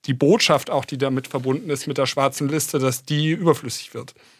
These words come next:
Aber das muss man sich wirklich dann noch mal sehr genau anschauen, inwieweit,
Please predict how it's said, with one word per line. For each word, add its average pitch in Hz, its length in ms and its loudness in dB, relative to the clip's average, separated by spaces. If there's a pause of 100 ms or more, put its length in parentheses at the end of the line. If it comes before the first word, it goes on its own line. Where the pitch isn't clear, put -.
(260)
Aber 139 140 4
das 151 240 4
muss 190 240 4
man 175 140 4
sich 160 200 -4
wirklich 156 420 -4 (120)
dann 135 360 2 (120)
noch 139 260 0
mal 131 320 4
sehr 135 220 4
genau 127 500 4
anschauen, 123 600 -4
inwieweit, 117 840 -4